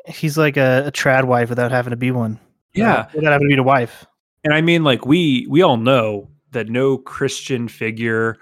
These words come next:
Speaker 2: or religious personality ever rebelled against anything in their life.
Speaker 1: Oh, no, never.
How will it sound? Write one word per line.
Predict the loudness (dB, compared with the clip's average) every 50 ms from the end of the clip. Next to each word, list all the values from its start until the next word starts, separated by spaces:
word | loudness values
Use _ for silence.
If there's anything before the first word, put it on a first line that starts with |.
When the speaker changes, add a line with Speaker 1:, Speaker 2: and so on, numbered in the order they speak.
| _ _ _ _ _ _ _ _
Speaker 2:
or | -8 -6 -4 -2 -2 -2 -2 -4 -4 -6 -6 -8 -12 _ _ _ _ _ _ _ _ _ -6
religious | -6 -2 0 0 0 0 0 -2 -4
personality | -4 _ -2 -2 -2 -2 -2 -6 -4 -2 0 0 0 0 -2 -2 -6 -2
ever | -2 -2 0 2 2 2
rebelled | 2 0 0 0 0 0 0 0 -4 -6
against | -8 -12 -12 -14 -12 -6 -4
anything | -4 -2 -2 -4 -6 -8 -8 -8 -8
in | -8
their | -8 -10 -12 -12
life. | -12 -12 -14 -16 _ _ _ _ _ _ _ _ 0
Speaker 1:
Oh, | 2 4 4 4 2
no, | 2 0 -2 -2 -2
never. | 0 0 0 0 0 -2 -10 -14